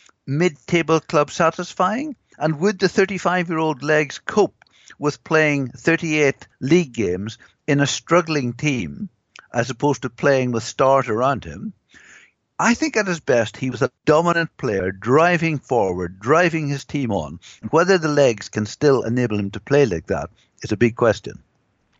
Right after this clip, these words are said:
Incidentally, he did reveal who he regarded as his toughest opponent, the Manchester United and former Chelsea midfield player, Nemanja Matic. He said, with a joke,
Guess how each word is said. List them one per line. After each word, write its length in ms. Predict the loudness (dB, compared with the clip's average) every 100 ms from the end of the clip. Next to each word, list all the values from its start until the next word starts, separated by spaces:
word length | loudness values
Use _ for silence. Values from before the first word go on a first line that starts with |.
| _ -20 -20 -20 -20 -20 -2
Incidentally, 500 | 0 2 2 2 0
he 120 | -4
did 180 | 0 0
reveal 460 | 2 0 -2 -8 -12 _ -20 _
who 180 | -2 2
he 160 | 4 2
regarded 580 | 2 2 2 0 -4 -8
as 240 | -6 -4 -2
his 180 | -6 -6
toughest 520 | -2 -2 0 -4 -4 -12
opponent, 560 | -4 -4 -4 -10 _ _ _ _ _ -20 _ -10
the 80 |
Manchester 480 | 0 2 0 -4 -8
United 480 | -4 -2 -4 -6 -10
and 120 | -4
former 280 | -2 -2 -2
Chelsea 320 | 0 0 0
midfield 380 | -8 -8 -8 -4
player, 280 | 0 0 -2 -8 -20 -20 _ -2
Nemanja 420 | 2 2 2 0
Matic. 580 | -2 -2 -4 -12 -18 -20 _ _ _ _
He 260 | -4 -2 0
said, 400 | 2 2 2 -6 -20 _ _ -8
with 160 | -2
a 40 | -2
joke, 480 | 0 -2 -2 -14